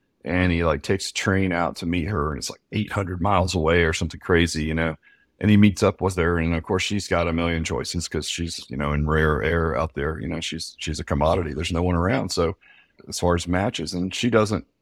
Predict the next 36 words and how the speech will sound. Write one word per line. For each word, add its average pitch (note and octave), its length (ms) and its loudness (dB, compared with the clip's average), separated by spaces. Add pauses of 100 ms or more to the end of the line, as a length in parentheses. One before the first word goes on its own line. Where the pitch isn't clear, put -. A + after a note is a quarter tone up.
(160)
choose G2 360 2
him. E2+ 300 -2
And D#2+ 140 -4
so E2+ 140 -2
he's F2 120 0
super F#2+ 240 -2
depressed E2+ 500 -4
and F2 100 -4
he F2+ 40 -6
goes F2 280 -4
home. F2 300 -4 (360)
Well, G2 80 -4
China's D#3 480 2
actually G2+ 300 -2
created A2 560 0
an D#2 240 -6
app, A#2 420 -4 (420)
and G#2 140 0
it G2 220 -2
acts C3 320 0
as, G2+ 100 -2
like, G2+ 160 -2
a F#2 60 -2
de G#2+ 240 -2
facto G2 580 0
mate E2+ 540 -2 (140)
for, F#2 580 2 (520)
for G2+ 220 2
this G#2 220 0
problem A2+ 500 0
of E2 140 -4
this, - 340 -8 (400)
of F2+ 160 -6
this E2+ 140 -10
big G2 280 -4
gap A#2+ 440 0